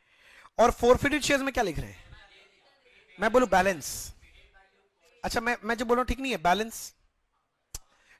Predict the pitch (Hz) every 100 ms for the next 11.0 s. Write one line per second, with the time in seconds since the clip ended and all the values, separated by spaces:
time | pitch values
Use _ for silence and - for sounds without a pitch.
0 | - 175 190 208 202 214 - 208 180 247
1 | 226 _ - - 170 151 156 117 101 _
2 | - - - - 214 226 226 233 220 247
3 | 277 _ _ _ - 202 143 113 220 262
4 | 247 120 - - _ - 180 247 262 254
5 | 277 226 220 202 214 240 196 156 170 233
6 | - 247 269 285 233 214 - 220 208 196
7 | 226 247 240 139 - - _ _ _ _
8 | _ - - 175 185 220 196 190 185 170
9 | 208 262 226 185 - 220 233 226 165 214
10 | 240 240 233 233 247 247 247 254 240 165